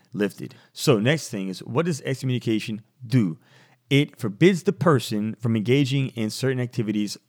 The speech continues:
like, like receiving Holy Communion at Mass. To receive Holy Communion, one must be in Holy Communion with Jesus Christ and his church. If one is not in Holy Communion with Jesus Christ and his church and receives Holy Communion, then what does Saint Paul say in the scriptures?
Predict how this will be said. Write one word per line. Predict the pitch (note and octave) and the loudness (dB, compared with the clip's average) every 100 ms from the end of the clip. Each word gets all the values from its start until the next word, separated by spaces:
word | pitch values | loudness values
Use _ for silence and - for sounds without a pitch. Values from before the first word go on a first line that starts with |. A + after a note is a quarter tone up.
| G2+ | -14
like, | F#2 | -14
like | G2+ G2 A2+ | -4 -2 0
receiving | A#2+ - A2 G#2 | -2 0 -2 -2
Holy | F#2 G2 | -2 -2
Communion | G2+ G2+ G2 G2 | -2 -2 -2 -2
at | - | -4
Mass. | G2+ E2 E2 | -6 -6 -6
To | G#2+ | -6
receive | G2 D#3+ D3+ | -2 0 2
Holy | D3+ D3 | 2 2
Communion, | C3+ A2 G#2+ G#2 - - - | 0 2 0 -2 -8 -20 -4
one | A2 C3 | 2 4
must | C3+ B2 | 4 0
be | A#2 A2+ | 0 0
in | |
Holy | G#2 A2+ A#2+ | 0 0 0
Communion | A#2 G#2 G2+ | -2 -2 0
with | G2+ A#2+ | -2 -2
Jesus | A#2 A#2 C#3+ | -2 -2 -4
Christ | - G2+ G2 - | -2 -2 -2 -4
and | G2 | -4
his | G2 | -4
church. | - F2+ - - - - - | -2 -4 -4 -12 -16 -12 -4
If | A2 | -2
one | A2 A#2+ | 2 2
is | A2+ | 2
not | A2+ D3+ D3 | 2 0 0
in | |
Holy | B2 A#2+ | 0 0
Communion | B2 A#2 G#2+ G#2 | 0 -2 0 0
with | A#2 C#3+ | -2 -2
Jesus | C3 C#3 | -2 -2
Christ | - A2 G#2 | 0 0 0
and | - A#2+ | 0 -2
his | C3 | -2
church | - G2+ - | 0 -2 -2
and | G2 | -4
receives | G2 F#3+ G3 | -2 0 0
Holy | C3 G#2+ | 2 0
Communion, | G#2+ G#2+ G#2 G#2 G#2 - - | 0 0 2 0 -2 -10 -6
then | D3+ | 0
what | E3+ | 2
does | D#3 | 2
Saint | C#3+ B2 | 0 0
Paul | B2 A#2+ | 0 0
say | A#2 | 0
in | |
the | G#2 | -4
scriptures? | - C3 A#2+ - - | -2 -2 -2 -4 -10